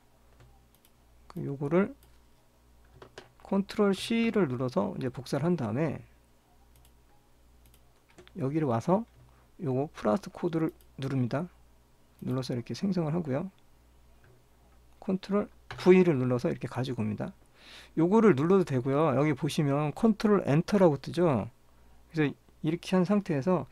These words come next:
컨트롤하고 엔터를 눌러서 이렇게 실행을 할 수도 있습니다. 그러면 이제 요게 무슨 뜻이면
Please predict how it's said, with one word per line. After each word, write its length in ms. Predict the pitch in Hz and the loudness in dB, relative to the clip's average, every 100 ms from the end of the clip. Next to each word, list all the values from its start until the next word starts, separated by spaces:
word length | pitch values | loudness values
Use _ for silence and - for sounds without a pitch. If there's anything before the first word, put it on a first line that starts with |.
| - - | -18 -20
컨트롤하고 640 | - 247 - 240 214 180 | -2 -2 2 2 2 2
엔터를 520 | 127 160 - 208 190 | 2 0 2 2 4
눌러서 520 | 123 147 160 - 214 - - - - - - _ _ _ _ - | 2 4 6 8 6 2 -8 -20 -20 -20 -20 _ _ _ _ -10
이렇게 180 | - | -8
실행을 460 | 135 196 185 160 143 | -2 2 4 2 -2
할 60 | 143 | -4
수도 200 | - 98 | -6 -8
있습니다. 400 | - - - - - _ - - - - | -8 -10 -12 -18 -20 _ -20 -20 -20 -4
그러면 560 | 170 185 175 160 160 | 6 8 8 6 4
이제 180 | 139 131 | 2 0
요게 220 | 135 147 | 0 0
무슨 240 | 120 123 175 | 0 2 0
뜻이면 800 | 156 - 131 120 135 113 104 | 0 -2 -2 0 0 -2 -6